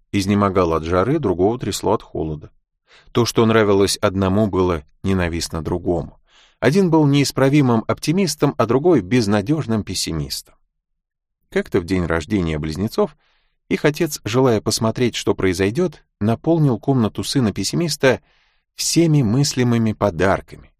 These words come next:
игрушками и играми, а в комнате его брата положил на пол кучу конского навоза. Вечером он заглянул к первому сыну. Тот сидел среди новых подарков и горько рыдал.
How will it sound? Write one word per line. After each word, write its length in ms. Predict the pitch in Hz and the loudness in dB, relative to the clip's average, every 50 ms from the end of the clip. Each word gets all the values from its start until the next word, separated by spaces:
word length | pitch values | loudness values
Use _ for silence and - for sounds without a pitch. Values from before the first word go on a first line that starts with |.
| _ | _
игрушками 800 | - 73 73 71 78 110 135 139 110 - - - 92 92 87 78 73 | -10 -8 -4 -2 0 2 2 2 0 -2 -4 -4 -4 -4 -4 -4 -6
и 260 | 82 80 80 101 127 | -4 -4 -2 0 0
играми, 420 | 135 107 101 107 98 87 80 76 - _ _ _ _ _ _ _ _ _ _ _ | 0 0 0 -2 0 0 -2 -4 -8 _ _ _ _ _ _ _ _ _ _ _
а 100 | - - | -6 -6
в 60 | - | -4
комнате 420 | - - 220 208 196 165 - - 165 | 0 0 2 2 2 0 0 0 2
его 180 | 156 151 139 | 2 2 2
брата 260 | 107 - 160 - - | 2 2 0 0 -2
положил 400 | 135 - 127 127 120 123 147 143 | 0 0 2 2 2 2 2 2
на 240 | 123 110 113 135 151 | 2 2 0 0 -2
пол 160 | 151 143 127 110 | -2 -2 -4 -4
кучу 360 | - _ - 160 - - 143 | -4 _ -6 -6 -4 -4 -4
конского 440 | 151 - 120 131 - - - 131 131 | -2 -2 -2 -2 -2 -4 -4 -2 0
навоза. 500 | 135 127 107 82 78 80 76 76 82 - _ _ _ _ _ _ _ _ _ _ _ _ _ _ _ _ - | 0 0 0 -2 -2 -4 -4 -6 -8 -14 _ _ _ _ _ _ _ _ _ _ _ _ _ _ _ _ -6
Вечером 560 | 78 80 85 - - 139 139 143 147 147 - _ _ _ _ _ _ _ _ _ _ _ _ | -4 -4 -4 -2 -4 -4 -4 -4 -6 -8 -12 _ _ _ _ _ _ _ _ _ _ _ _
он 180 | - 101 101 95 | -6 -4 -2 -2
заглянул 520 | 85 98 92 95 98 95 95 92 87 80 | -2 -2 0 0 0 0 0 -2 -4 -6
к 100 | - - | -8 -6
первому 400 | - 104 98 90 85 82 80 82 | -2 0 0 0 0 -2 -4 -6
сыну. 420 | - - - 76 71 67 65 - _ _ _ _ _ _ _ _ _ _ _ | -8 -8 -8 -8 -8 -8 -10 -14 _ _ _ _ _ _ _ _ _ _ _
Тот 280 | - 139 151 151 - - _ | 0 0 0 0 -2 -8 _
сидел 440 | - - - 127 127 127 135 123 110 | -8 -6 -4 -2 0 0 0 0 0
среди 360 | - - 117 117 110 113 113 | -2 -2 -4 -2 -2 0 0
новых 320 | 117 120 107 92 - - | 2 2 0 0 -2 -2
подарков 560 | - 117 120 147 160 160 147 - 147 - - - - | -4 -2 0 0 0 0 -2 -4 -6 -6 -8 -8 -8
и 100 | 113 104 | -6 -4
горько 360 | 107 120 135 135 - - 135 | 0 0 0 0 0 0 0
рыдал. 440 | 135 139 127 110 101 85 76 76 | 0 0 0 0 0 0 -2 -4